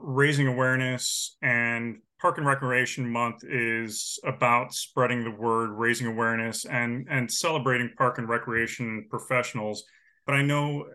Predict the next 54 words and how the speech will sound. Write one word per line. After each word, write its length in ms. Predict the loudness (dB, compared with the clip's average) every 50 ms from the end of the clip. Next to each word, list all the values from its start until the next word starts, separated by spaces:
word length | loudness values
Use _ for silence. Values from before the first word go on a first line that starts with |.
| -8 -6
at 120 | -2 0
least 180 | 0 0 0 0
for 120 | 0 0
a 40 | 0
lot 200 | 2 2 0 0
of 100 | -2 -2
our 220 | 0 2 2 2
listeners, 840 | 2 0 -2 -2 -2 -2 -2 -2 -2 -2 -2 -2 -4 -6 -6 -8 -10 -12
that 120 | -14 -6 -2
they 140 | -2 -2
struggle 460 | -2 -2 -4 -2 0 0 0 0 -2 -4
with 180 | -6 -6 -4
being 160 | -4 -4 -4
seen 380 | -4 -6 -6 -4 -4 -2 -2 -2
as 200 | -4 -4 -6 -6
that 260 | -6 -4 -4 -4 -6 -6 -4
expert 380 | -2 -2 -2 -4 -4 -4 -4 -4
in 80 | -4
the 60 | -6 -8
field 560 | -8 -4 -2 0 0 2 0 0 -2 -4 -10 _ _ _ _ _ _ -8
and 180 | -6 -4 -4 -2
really 220 | -2 -2 -2 -2
trying 400 | -4 -4 -2 -2 0 0 0 -2 -4
to 440 | -8 -6 -4 -4 -4 -4 -6 -8 -10 -12 -10
bridge 380 | -6 -2 -2 -2 -2 -4 -4
that 280 | -4 -2 -2 -4 -6 -6
gap 380 | -4 -4 -2 -2 -4 -4 -6
in 120 | -8 -10 -10
communication 760 | -8 -6 -4 -4 -4 -4 -2 -2 -2 -2 -4 -6 -10 -10 -6
with 240 | -2 -2 -2 -2 -4 -6 -20 -20 _ _ _ _ _ _ _ _ _ _ _ -2
not 160 | 0 2 2
only 200 | 2 2 2 2
their, 560 | 2 2 0 2 2 0 0 -2 -4 -6 -8 -6
within 280 | -4 -2 0 2 2 2
their 120 | 2 2
organization, 640 | 0 0 -2 -4 -4 -2 0 0 0 0 -2 -4 -6
but 100 | -6 -6
also 320 | -4 -4 -4 -4 -4 -4 -6
with 140 | -6 -8 -8
the 80 | -12 -12 -6
community 300 | -2 -2 -2 -2 -2 -4
at 100 | -4 -4
large 400 | 0 0 2 2 2 2 0 -2
and 240 | -6 -6 -6 -6 -6
with 140 | -6 -8 -6
their 160 | -6 -6 -4
user 320 | -4 -6 -6 -6 -6 -8
group. 260 | -8 -8 -8 -8 -8 -8
So 140 | -6 -4
I'm 140 | -4 -2 -2 0
wondering 260 | 0 0 0 0 -2
if 220 | -2 -4 -6 -8
you 180 | -6 -4 -4 -4 -2
have, 420 | -2 -2 0 -2 -2 -4 -6 -10